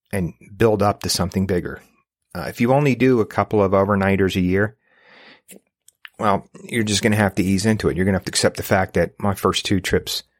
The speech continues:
yeah, I may have to, there may be a little bit of a learning curve here. Or if you're somebody that's, that just buys the same brand of shoes every year,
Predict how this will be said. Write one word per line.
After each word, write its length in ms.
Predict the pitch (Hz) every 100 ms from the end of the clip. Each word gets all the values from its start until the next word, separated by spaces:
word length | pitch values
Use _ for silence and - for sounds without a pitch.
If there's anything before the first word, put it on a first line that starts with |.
| _ _ _ _ _ _ -
yeah, 160 | 127
I 80 | 110
may 160 | 104 101
have 160 | 104
to, 100 | 98
there 200 | 90 -
may 100 | 107
be 100 | 104
a 60 | 104
little 180 | 101 95
bit 100 | 98
of 80 | 90
a 40 |
learning 320 | 92 90 90
curve 240 | - 78 -
here. 200 | - - - - _
Or 300 | - 107 107
if 100 | 110
you're 100 | 107
somebody 340 | 101 113 107 104
that's, 180 | 98 - -
that 160 | 101
just 140 | 101 98
buys 320 | 87 104 101
the 80 | 92
same 500 | 107 107 107 107 101 - 98
brand 260 | 101 107 98
of 80 |
shoes 240 | - 104 107
every 220 | 107 107
year, 260 | 107 117